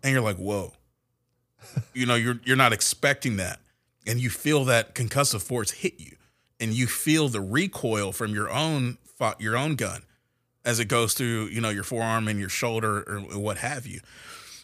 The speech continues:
It really struck me how much power is contained in these devices and how much destruction they can cause, especially if they are not utilized properly. Inadvertent destruction.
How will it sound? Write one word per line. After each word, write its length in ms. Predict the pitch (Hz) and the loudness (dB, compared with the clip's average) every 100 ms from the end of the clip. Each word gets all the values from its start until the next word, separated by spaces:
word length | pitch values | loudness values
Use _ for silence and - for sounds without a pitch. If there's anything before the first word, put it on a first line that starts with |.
| _ _ _ | _ _ _
It 140 | 185 180 | 4 4
really 220 | 156 147 | 4 4
struck 460 | 123 - 190 220 - | 2 2 4 4 2
me 100 | 113 | -4
how 300 | 101 - 143 | -4 0 0
much 540 | 120 123 117 - - - - _ | 2 2 0 0 0 -2 -10 _
power 300 | - 156 131 | 0 4 4
is 60 | 117 | 4
contained 440 | - 101 147 147 127 | -2 -2 -2 0 2
in 80 | |
these 160 | 113 104 | 0 -2
devices 720 | 101 95 120 202 - - - - _ _ _ - | -4 -4 -4 -2 -4 -4 -10 -12 _ _ _ -2
and 140 | 127 | 0
how 240 | 107 - 151 | 2 2 0
much 220 | 135 117 | 0 -2
destruction 600 | 117 - - 214 - 110 | 0 -2 0 -2 0 -2
they 120 | 110 104 | -2 -2
can 220 | - 90 | -4 -8
cause, 640 | - - 233 143 98 95 - | -6 -2 -2 -2 -2 -4 -6
especially 680 | 110 - - 196 - 127 95 | -2 -2 -2 -4 -2 -4 -6
if 140 | 107 | -8
they 200 | 117 113 | -6 -6
are 120 | 110 | -4
not 280 | 107 107 90 | -6 -6 -8
utilized 680 | 92 131 165 113 - 104 - | -8 -6 -4 -4 -6 -12 -12
properly. 520 | - 147 - 98 - _ _ _ - | -8 -8 -10 -18 -18 _ _ _ -6
Inadvertent 640 | 135 185 208 110 110 95 | 2 4 4 2 0 -2
destruction. 580 | 95 - - 98 - - | -4 -4 -4 -6 -8 -10